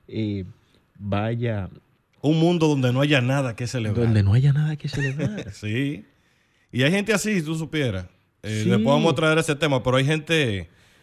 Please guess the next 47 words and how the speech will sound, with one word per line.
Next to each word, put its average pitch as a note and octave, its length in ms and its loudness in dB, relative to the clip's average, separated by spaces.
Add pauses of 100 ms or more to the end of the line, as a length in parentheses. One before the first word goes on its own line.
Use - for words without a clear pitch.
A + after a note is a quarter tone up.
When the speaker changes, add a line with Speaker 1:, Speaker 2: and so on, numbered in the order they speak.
(180)
Speaker 2:
que A2+ 100 -2
no A#2 120 2
le B2+ 80 2
gusta G#2+ 280 -4
celebrar F#2 340 -6
nada, G2 300 -10
que A2 180 -2
de A2 160 2
hecho C#3 200 -4
cuando G#2+ 240 -6
cumplen B2 360 -8
años, A2+ 220 -8
cuando C#3+ 200 -10
están G#2 220 -8
de, A2 240 -6
de D2+ 200 -12
cumpleaños, B2 400 -8 (260)
no C3 180 -2
quiere E3+ 220 -2
que E3 120 -4
nadie C#3 480 -2
se G#2 140 -8
le G2+ 80 -4
acerque B2+ 480 -6
ni A2 100 -6
los G2+ 180 -6
felicite. F2 580 -12 (380)
Speaker 1:
Sí, - 240 -18
Speaker 2:
Porque G2 160 -4
no G#2 100 0
le A2 80 2
Speaker 1:
sí, A2+ 60 0
Speaker 2:
gusta A#2+ 200 -2
Speaker 1:
sí, G#2 60 -6
Speaker 2:
ser A#2+ 120 0
el A2 60 -2
Speaker 1:
sí, - 60 -8
Speaker 2:
centro A2 240 0
Speaker 1:
sí. - 20 2
Speaker 2:
de G#2+ 60 0
atención G#2+ 260 -4
de A#2 80 -2
nada, A#2+ 220 0
pero A2+ 160 -2
eso C3 160 -6
tiene C#3+ 260 -4
cierta B2 560 -4